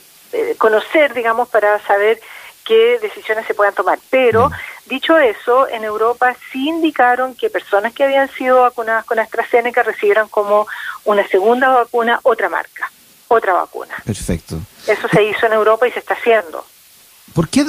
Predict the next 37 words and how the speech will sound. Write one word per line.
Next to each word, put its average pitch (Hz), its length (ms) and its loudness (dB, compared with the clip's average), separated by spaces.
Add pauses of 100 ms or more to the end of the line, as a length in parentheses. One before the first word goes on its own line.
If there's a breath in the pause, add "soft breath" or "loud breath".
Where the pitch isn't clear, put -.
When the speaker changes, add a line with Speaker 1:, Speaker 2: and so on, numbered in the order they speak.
Speaker 2:
por 190 140 0
qué, 240 120 2
doctora, 190 420 0
en 180 80 4
este 175 200 -2
caso 165 300 0
de 170 80 4
AstraZeneca, 156 760 0
se, - 240 -4 (300)
eh, 135 40 2 (360)
se - 200 0
pone 170 160 2
una 180 160 4
frontera 147 540 0
de 143 80 2
edad? 135 220 2 (360)
¿Qué, - 180 0
qué 202 160 2
significa 170 680 2
que, 131 340 2
que 127 160 2
es, - 180 -2
haya 131 140 4
que 127 80 0
tener 127 140 2
Speaker 1:
Porque 123 140 2
Speaker 2:
más 135 220 2 (140)
o 233 60 0
menos 123 240 2
de 123 80 -2
cuarenta 117 280 0
y 110 60 0
cinco 110 320 -2
años? 98 100 4
Speaker 1:
porque, 254 220 0
mira, 214 400 0
en, 214 160 -2